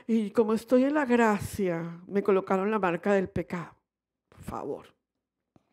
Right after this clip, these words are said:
Gracia es santidad. Es importante caminar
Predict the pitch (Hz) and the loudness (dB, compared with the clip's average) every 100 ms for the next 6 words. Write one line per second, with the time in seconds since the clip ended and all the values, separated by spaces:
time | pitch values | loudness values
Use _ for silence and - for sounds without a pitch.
0 | _ _ _ _ _ 185 208 294 - - | _ _ _ _ _ -8 -4 -4 -6 -6
1 | 254 156 _ _ _ _ _ _ _ _ | -6 -6 _ _ _ _ _ _ _ _
2 | 165 - 202 190 202 151 117 151 _ - | -14 -12 -14 -10 -10 -8 -10 -16 _ -20
3 | - _ _ _ _ _ _ _ _ _ | -20 _ _ _ _ _ _ _ _ _
4 | _ _ _ _ _ _ _ _ 185 - | _ _ _ _ _ _ _ _ -10 -6
5 | 220 233 220 247 220 214 202 - 175 170 | -4 -2 -2 0 -2 -2 -6 -6 -6 -4
6 | 165 165 | -4 -4